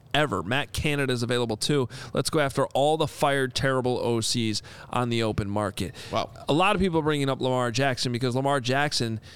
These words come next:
Speaker 1: they got rid of Greg Roman. They hired Todd Monken, better passer, more explosive in the passing game, M V P again. I, that's all fair. I also like to bring Alex Smith into this conversation.
Speaker 2: Now we're getting into an interesting zone. Go ahead.
Speaker 1: Because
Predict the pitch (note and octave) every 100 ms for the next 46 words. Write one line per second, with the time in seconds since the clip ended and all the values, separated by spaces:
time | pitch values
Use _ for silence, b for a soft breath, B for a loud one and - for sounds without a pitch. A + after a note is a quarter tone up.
0 | B - B2+ C#3 B2+ D3+ D#3 C#3 B2 A#2
1 | A#2 A#2 A#2 B - B2 D#3 E3 D3 B2
2 | A2 A2+ A2+ C3+ C3+ - - - - -
3 | B2 D3+ C#3+ C#3 - C#3+ C#3 G#2 - -
4 | - C#3 D3 D3+ - - D3+ D3 - C3
5 | C3 D3 C3+ C#3 C#3 B2+ A#2+ A2+ - -
6 | C#3+ C3 C#3+ A#2+ D3 B2+ A#2+ D3+ A#2+ B
7 | B - F#3+ G#3 F3 D#3 - - - -
8 | E3+ A#3 F3+ B2+ - G3+ F#3 B B B
9 | - G3+ C4 F3+ E3+ D#3 D3 D3+ D#3 D3+
10 | D#3 - - G#3+ A#3+ D#3 B2+ G#2+ - A2
11 | G2+ F#2+ G2+ E2 - - - B B B
12 | - A#2 B2+ A#2 G#2+ G#2+ G#2+ G#2+ G2+ -
13 | G2 G2+ F#2+ A#2 B2 A#2+ A#2+ D3 E3 F#3+
14 | F3+ D3+